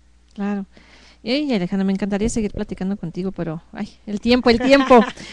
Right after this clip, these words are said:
Speaker 1: Eh, de la Escuela veintidós, muchas felicidades, de verdad, qué persona tan agradable, inteligente y la facilidad de palabra. Es un placer conocerte.
Speaker 2: Yo les dije que hablaba mucho.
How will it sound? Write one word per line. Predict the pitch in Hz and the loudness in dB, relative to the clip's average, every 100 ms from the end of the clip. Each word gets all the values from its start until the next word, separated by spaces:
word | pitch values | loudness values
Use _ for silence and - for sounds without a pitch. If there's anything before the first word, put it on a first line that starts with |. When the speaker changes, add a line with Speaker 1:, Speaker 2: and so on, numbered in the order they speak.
| - - | -12 2
Speaker 1:
Eh, | 214 220 220 220 | 8 10 10 10
de | 220 | 8
la | 220 | 4
Escuela | - 247 262 | 2 2 2
veintidós, | 247 220 214 | 2 2 2
muchas | 220 220 247 | 0 -2 -2
felicidades, | 226 190 - 196 196 233 240 | -2 -2 0 4 4 4 0
de | 190 | 0
verdad, | 185 196 208 - | 0 0 -2 -4
qué | 233 | -8
persona | - 254 - 214 214 | -4 -4 0 0 0
tan | 202 175 | -4 -6
agradable, | 170 170 175 196 214 247 - - _ - | -6 -4 0 2 2 -2 -4 -20 _ -14
inteligente | 180 175 170 180 208 226 220 233 247 - | -12 -10 -12 -6 0 0 0 -4 -6 -6
y | 180 | -8
la | 175 | -8
facilidad | 180 - 180 185 185 - | -10 -10 -6 -4 -4 -6
de | 175 | -14
palabra. | 175 165 156 156 165 175 _ _ | -12 -10 -6 -6 -8 -14 _ _
Es | 196 220 | -12 -8
un | 208 | -6
placer | 190 185 175 | -6 -6 -6
conocerte. | 175 165 - 214 | -8 -6 4 6
Speaker 2:
Yo | |
les | 247 | 6
dije | 226 220 208 | 2 -2 -2
que | 170 | -2
hablaba | 156 165 185 | 0 -2 -2
mucho. | 208 - | -4 -8